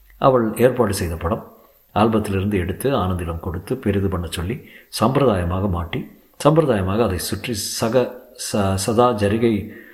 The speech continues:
மாலை போட்டு அதன் கீழ், "என் உயிருக்குறுக்கான உயிரான மூர்த்தி, தோற்றம் பதினைந்து மூன்று, மறைவு பதினேழு மூன்று. என்னை பொறுத்தவரையில் உன் ஆயுள் இரண்டு நாள் தானே மூர்த்தி."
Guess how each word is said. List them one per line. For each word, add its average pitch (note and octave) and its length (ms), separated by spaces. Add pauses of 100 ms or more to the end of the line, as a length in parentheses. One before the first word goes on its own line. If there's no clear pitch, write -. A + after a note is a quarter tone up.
(160)
மாலை F#2 240
போட்டு E2+ 260
அதன் G2 200
கீழ், G2+ 260
"என் F#2+ 180
உயிருக்குறுக்கான G2+ 680
உயிரான F#2+ 420
மூர்த்தி, F#2+ 640
தோற்றம் G#2 540 (460)
பதினைந்து G#2 420
மூன்று, F#2+ 360
மறைவு F#2 340
பதினேழு F#2 460
மூன்று. F2 400 (380)
என்னை F2+ 200
பொறுத்தவரையில் G#2 680 (180)
உன் G2+ 140
ஆயுள் G2+ 340
இரண்டு G2 260
நாள் G#2+ 160
தானே G#2+ 180
மூர்த்தி." F#2 360